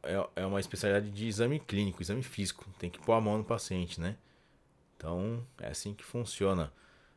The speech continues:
Eu larguei a ortopedia porque eu, eu via que não havia, não tinha saída pra mim,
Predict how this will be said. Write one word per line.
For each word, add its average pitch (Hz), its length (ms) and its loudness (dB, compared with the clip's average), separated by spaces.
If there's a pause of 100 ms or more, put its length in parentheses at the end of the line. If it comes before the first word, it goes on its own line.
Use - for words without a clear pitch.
(500)
Eu 85 120 -4
larguei 98 260 6
a 98 40 10
ortopedia 98 400 4
porque - 160 2
eu, 139 400 8
eu 110 120 4
via 110 160 4
que 113 140 -4
não 120 160 4
havia, 120 520 2 (420)
não 107 140 -4
tinha 117 260 -4
saída 101 440 2
pra 92 140 -2
mim, 85 220 -2